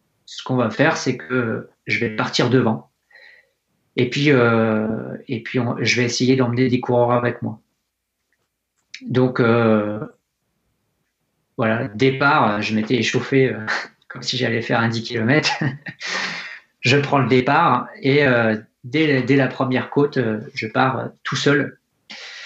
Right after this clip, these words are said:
Et, euh, j'ai, je passe au kilomètre, euh, dix-huit, euh, en un petit peu plus d'une heure. <laughs> Euh, j'avais, euh,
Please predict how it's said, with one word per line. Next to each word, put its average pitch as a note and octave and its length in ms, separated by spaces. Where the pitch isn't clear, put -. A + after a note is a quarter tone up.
Et, D#3+ 340
euh, B2 460
j'ai, A2 680
je - 200
passe C3 360
au A2+ 80
kilomètre, A#2 640
euh, G#2+ 240
dix-huit, A2+ 480
euh, G#2 160
en A2+ 400
un A#2+ 80
petit - 300
peu C#3 160
plus C#3 160
d'une B2+ 220
heure. B2+ 520
<laughs> - 220
Euh, A2+ 420
j'avais, A2 380
euh, G#2+ 400